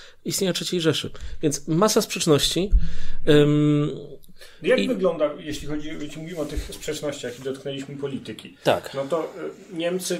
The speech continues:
Speaker 2: po pierwszej wojnie światowej są bardzo silnym ośrodkiem ruchu komunistycznego, w zasadzie rewolucjo-,
Speaker 1: Czy
Speaker 2: rewolucyjnego
Speaker 1: najsilniejszym po
Speaker 2: komunizmu,
Speaker 1: Związku
Speaker 2: tak?
Speaker 1: Radzieckim ówczesnym.
Speaker 2: Otóż to, a z drugiej strony już, e, ten resentyment powojenny
Speaker 1: Mhm.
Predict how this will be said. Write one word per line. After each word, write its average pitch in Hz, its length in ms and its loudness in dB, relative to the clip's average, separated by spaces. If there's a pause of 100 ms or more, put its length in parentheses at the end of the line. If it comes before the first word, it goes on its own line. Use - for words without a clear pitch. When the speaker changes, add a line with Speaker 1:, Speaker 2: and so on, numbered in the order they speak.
Speaker 2:
po 147 200 -6
pierwszej 151 340 -10
wojnie 147 260 -8
światowej 135 640 -8
są 139 440 -8
bardzo 139 280 -6
silnym 131 580 -10
ośrodkiem 131 480 -10
ruchu 127 200 -12
komunistycznego, 131 1040 -6
w 123 60 -12
zasadzie 127 340 -8
rewolucjo-, 139 400 -4
Speaker 1:
Czy 151 140 -4
Speaker 2:
rewolucyjnego 147 440 0
Speaker 1:
najsilniejszym 269 580 6
po 202 40 -4
Speaker 2:
komunizmu, 185 220 10
Speaker 1:
Związku 127 240 8
Speaker 2:
tak? 117 100 10
Speaker 1:
Radzieckim 104 500 2
ówczesnym. 101 540 -6
Speaker 2:
Otóż 143 360 -6
to, - 300 -6
a 156 60 -4
z 143 100 -8
drugiej 185 280 -6
strony 165 500 -6
już, - 480 -10
e, 123 160 -6
ten 139 160 -8
resentyment 143 600 -6
powojenny 131 600 -6
Speaker 1:
Mhm. 143 240 -4